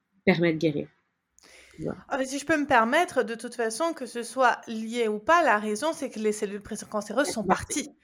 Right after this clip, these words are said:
Speaker 1: Exactement.
Speaker 2: Et que ton corps s'est retrouvé totalement sain,
Speaker 1: Exactement.
Speaker 2: sans avoir besoin de l'intervention chirurgicale de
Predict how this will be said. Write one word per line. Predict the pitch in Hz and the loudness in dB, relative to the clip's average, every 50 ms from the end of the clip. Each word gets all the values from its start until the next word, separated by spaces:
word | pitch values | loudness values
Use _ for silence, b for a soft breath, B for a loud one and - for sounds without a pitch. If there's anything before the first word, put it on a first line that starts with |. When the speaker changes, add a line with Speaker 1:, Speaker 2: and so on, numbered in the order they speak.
| _ - | _ -10
Speaker 1:
Exactement. | 165 165 165 165 - | -4 -4 -4 -2 0
Speaker 2:
Et | - - 156 | 0 0 0
que | 143 262 | 0 -2
ton | - - 240 233 | -2 -2 -2 -2
corps | 226 - 294 311 320 311 320 | 0 4 8 8 8 8 6
s'est | - 285 240 | 2 0 2
retrouvé | 220 226 220 - - - 226 226 233 233 | 2 0 -2 -4 -8 -8 -4 -4 -4 -2
totalement | 240 233 214 - 214 208 202 202 196 190 202 | -2 -4 -2 -2 -2 -2 -2 -2 -4 -4 -4
sain, | 196 - - 302 311 339 | -4 -2 0 2 2 2
Speaker 1:
Exactement. | |
Speaker 2:
sans | 339 339 - 233 208 | 2 2 0 0 0
avoir | 190 190 208 220 214 | 0 2 2 0 0
besoin | 202 196 226 233 220 240 262 269 | 0 -2 -4 -2 0 0 0 0
de | 269 247 | 0 -2
l'intervention | 214 196 196 202 - 226 214 202 208 202 - - 220 | -2 -2 -2 -2 -4 -6 -6 -4 -6 -6 -6 -8 -10
chirurgicale | 214 - 226 214 208 190 185 202 196 - 262 277 285 220 | -6 -4 -4 -4 -4 -6 -8 -8 -4 0 0 0 0 0
de | 196 214 208 202 - - | 2 2 2 2 0 -4